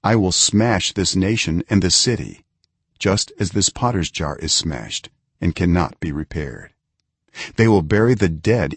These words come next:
in Topheth until there is no more room. This is what I will do to this place and to those who live here,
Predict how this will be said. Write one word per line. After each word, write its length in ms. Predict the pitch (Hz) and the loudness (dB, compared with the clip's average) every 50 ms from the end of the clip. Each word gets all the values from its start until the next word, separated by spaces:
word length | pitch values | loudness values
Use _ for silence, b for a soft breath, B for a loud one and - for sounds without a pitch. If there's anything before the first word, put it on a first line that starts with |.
| - | -2
in 160 | - 92 90 | 0 0 0
Topheth 640 | 82 - 110 113 110 - - 64 - - - _ _ _ _ _ _ _ _ _ _ - | 0 0 -4 -4 -6 -6 -10 -14 -16 -16 -18 _ _ _ _ _ _ _ _ _ _ -2
until 260 | 98 - - 80 76 | -2 0 0 0 -2
there 180 | 76 80 73 | -2 -4 -4
is 140 | 73 73 - | -6 -6 -4
no 160 | 87 82 82 | -2 0 2
more 240 | 85 87 85 87 87 | 2 2 0 0 -2
room. 420 | 87 87 95 98 73 57 55 - _ _ _ _ _ _ _ _ _ _ _ _ _ _ - B B B | -4 -4 -4 -4 -6 -8 -10 -16 _ _ _ _ _ _ _ _ _ _ _ _ _ _ -20 B B B
This 140 | B 143 143 | B 4 6
is 60 | - 165 | 6 6
what 160 | 131 123 120 | 6 6 6
I 120 | 110 113 | 4 4
will 140 | 117 113 113 | 4 2 0
do 240 | 98 90 85 78 73 | 0 0 -2 -2 -2
to 80 | - | -2
this 200 | 85 92 95 - | -2 -2 -2 -2
place 520 | - - - 117 95 71 57 60 - - - | -4 -4 -4 -2 -2 -2 -2 -6 -8 -6 -4
and 120 | - - 98 | 0 2 2
to 80 | 101 | 4
those 260 | 85 92 92 95 92 | 4 4 4 4 2
who 100 | - 107 | 2 0
live 220 | 92 92 104 101 - | 0 0 -2 -2 -4
here, 340 | - 76 57 - - - | -6 -10 -10 -10 -14 -20